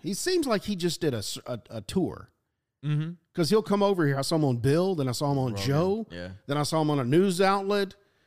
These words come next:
Speaker 1: So he comes o-, he comes over here and goes, "You know what? I'm just gonna get on these interviews."
Speaker 3: Yeah, 'cause he's across the pond.
Speaker 1: Yeah, he
Speaker 2: Mm-hmm.
Speaker 1: is. And he has his own show over there, too.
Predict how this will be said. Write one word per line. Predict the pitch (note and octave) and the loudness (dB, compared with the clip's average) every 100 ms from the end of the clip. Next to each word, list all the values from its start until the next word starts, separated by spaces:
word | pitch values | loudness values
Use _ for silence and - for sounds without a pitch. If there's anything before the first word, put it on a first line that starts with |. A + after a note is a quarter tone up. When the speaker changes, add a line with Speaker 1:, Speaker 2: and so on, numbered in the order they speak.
| _ _ | _ _
Speaker 1:
So | - C#3+ | -2 0
he | D#3+ | 2
comes | F#3+ F#3 | 2 2
o-, | F3 F3 | 2 0
he | D#3 | -2
comes | D#3+ F3+ E3 | -2 -2 0
over | D#3 | 0
here | D3 | 0
and | |
goes, | B2 A2 | -2 -4
"You | B2+ | -6
know | F3 | -6
what? | C3+ | -8
I'm | D3+ | -8
just | B2+ | -8
gonna | A#2 G2+ | -8 -6
get | A2+ | -6
on | A2 | -6
these | G#2+ G2 | -6 -6
interviews." | C#3+ E3 A1+ A1+ A1+ - _ _ _ | -8 -10 -12 -16 -20 -20 _ _ _
Speaker 3:
Yeah, | G#2+ F2 | -10 -8
'cause | F#2+ - _ _ | -8 -14 _ _
he's | A2 F#2 | -18 -16
across | - G2 | -16 -16
the | A#2 | -18
pond. | A2 F#2 G2 | -18 -16 -12
Speaker 1:
Yeah, | D3+ F3 | -6 -2
he | B2+ | -2
Speaker 2:
Mm-hmm. | F3 A#2+ | -4 -10
Speaker 1:
is. | A2+ - _ _ _ _ _ _ - | -14 -20 _ _ _ _ _ _ -12
And | A#2+ | -8
he | C3+ | -6
has | C3+ | -6
his | A2 | -8
own | G#2+ | -10
show | - B2+ | -8 -8
over | A#2 G#2 | -6 -8
there, | A#2+ | -10
too. | A2 B2+ A2 | -10 -12 -14